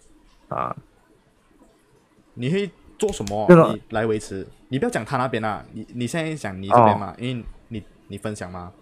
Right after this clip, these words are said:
Speaker 2: 你讲你会做什么，你不要讲他会做什么，你讲你会，你会
Speaker 1: 我会
Speaker 2: 做什么来维持？
Speaker 1: 我会经常跟他谈未来哦，我觉得就是如果我们在一起过，我们的日子会要讲，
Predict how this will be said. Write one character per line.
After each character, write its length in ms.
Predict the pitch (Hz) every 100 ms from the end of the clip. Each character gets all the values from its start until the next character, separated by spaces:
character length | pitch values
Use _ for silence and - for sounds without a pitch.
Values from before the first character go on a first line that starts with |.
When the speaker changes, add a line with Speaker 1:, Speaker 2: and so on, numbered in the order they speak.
| - - - -
Speaker 2:
你 80 | 110
讲 240 | 117 110
你 80 | 117
会 100 | 151
做 80 | 165
什 100 | 98
么， 200 | 95 92
你 60 |
不 80 | 104
要 40 | 135
讲 120 | 104
他 80 | 110
会 80 |
做 100 | 107
什 80 | 104
么， 100 | 87 - 113
你 40 |
讲 160 | 107 95
你 60 | 98
会， 100 | -
你 140 | 110 107
会 140 | 131
Speaker 1:
我 40 | 139
会 120 | 185
Speaker 2:
做 60 | 175
什 80 |
么 120 | 104 104
来 60 |
维 100 | 98
持？ 240 | - 90 - - - - - - _ _ _ _ _ - - _ _ _ _ _ _ _ -
Speaker 1:
我 100 | 147
会 100 | 226
经 180 | 208 156
常 220 | 151 143
跟 100 | 139
他 120 | 131
谈 360 | - 117 131 139
未 160 | 143 135
来 160 | 104 113
哦， 120 | 113
我 60 |
觉 120 | 101 101
得 80 |
就 100 | 101
是 380 | 127 135 135 131
如 140 | - 151
果 60 |
我 40 | 135
们 160 | 113 110
在 120 | 135
一 40 |
起 120 | 117
过， 160 | 95 120
我 80 | 113
们 100 | 101
的 80 | 104
日 120 | 117
子 160 | -
会 120 | 101 110
要 80 |
讲， 220 | 107 -